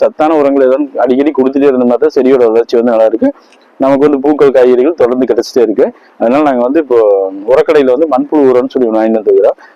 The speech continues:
இது கொஞ்சம் கொஞ்சம் கொடுத்தா போதும், ஒரு நூறு கிராம் அளவு கொடுத்தா போதும் ஒரு செடிக்கு. செடி வந்து நல்லா வளர்ச்சி நல்லா இருக்கு. இப்போ அதை தான் நான் கொடுக்க போறேன் பாருங்க.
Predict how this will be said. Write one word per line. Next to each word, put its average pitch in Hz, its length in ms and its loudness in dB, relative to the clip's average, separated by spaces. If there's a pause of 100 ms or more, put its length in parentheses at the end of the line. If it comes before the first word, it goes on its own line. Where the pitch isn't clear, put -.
(160)
இது 127 80 2 (160)
கொஞ்சம் 165 300 2
கொஞ்சம் 180 200 2
கொடுத்தா 139 260 0
போதும், 120 200 2
ஒரு 117 100 2 (380)
நூறு 160 220 2
கிராம் 139 240 2
அளவு 143 200 2
கொடுத்தா 120 240 0
போதும் 113 180 2
ஒரு - 120 -8
செடிக்கு. 110 320 0 (560)
செடி 156 220 2
வந்து 160 160 0
நல்லா 131 180 2
வளர்ச்சி 120 260 -2
நல்லா 110 160 4
இருக்கு. 107 180 0 (120)
இப்போ - 140 -2
அதை 120 180 4
தான் 156 120 -2
நான் 123 120 -6
கொடுக்க 120 240 0
போறேன் 107 240 -2
பாருங்க. 107 220 0